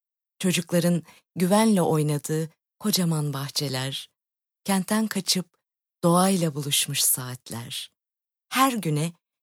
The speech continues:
bir hafta sonu sığdıran doğaüstü bir yer. Park Oran. Kocam otuz yıllık çiçekçi. Çiçeklerine de pek düşkün.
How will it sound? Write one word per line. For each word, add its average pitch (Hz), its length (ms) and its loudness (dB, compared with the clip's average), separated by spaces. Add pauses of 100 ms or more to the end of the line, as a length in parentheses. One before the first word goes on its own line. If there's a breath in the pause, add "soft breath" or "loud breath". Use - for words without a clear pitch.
(120)
bir 233 240 4
hafta 190 460 -2
sonu 143 300 -2
sığdıran 143 680 -4 (240)
doğaüstü 175 720 2
bir 131 80 -8
yer. 120 600 -6 (420)
Park 156 500 -4
Oran. 135 440 -8 (320)
Kocam 262 420 4
otuz 240 320 0
yıllık 208 340 -2
çiçekçi. - 560 -2 (300)
Çiçeklerine 147 640 -2
de 175 100 -2
pek - 280 -8
düşkün. - 380 -6